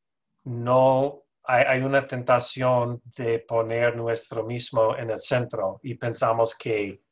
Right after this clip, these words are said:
nosotros somos los salvadores y no es así.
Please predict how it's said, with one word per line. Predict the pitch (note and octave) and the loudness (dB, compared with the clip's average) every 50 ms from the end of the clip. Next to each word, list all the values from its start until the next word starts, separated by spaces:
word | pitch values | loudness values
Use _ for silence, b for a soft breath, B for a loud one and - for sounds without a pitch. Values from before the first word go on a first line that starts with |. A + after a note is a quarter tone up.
| _ _ _ _ _ - | _ _ _ _ _ -6
nosotros | B2+ A#2 - - C3 C3+ C3+ - C#3 B2+ B2 - | -6 -4 -2 2 2 0 2 0 -2 -2 -2 -2
somos | - D3+ C3 B2 B2+ B2 A#2 - - - | 2 4 4 4 4 2 0 -2 -6 -4
los | A#2+ A#2 A2 - - | -2 0 0 0 2
salvadores | - A#2 A2 A2 G#2+ G#2+ G#2 G#2 A#2+ D3 D3+ - G2+ - - - - - - _ _ _ _ _ _ _ _ | 4 4 4 4 4 2 2 2 4 2 4 4 2 -2 -4 -8 -10 -10 -12 _ _ _ _ _ _ _ _
y | - A#2 A#2 | -8 -6 -6
no | A2+ G#2+ G#2+ G#2+ | -4 -4 -4 -4
es | G2 - - | -4 -4 -4
así. | A2 F#2+ - - - A#2+ A2 G2+ F#2 - | -6 -6 -6 -8 -8 -8 -8 -8 -12 -16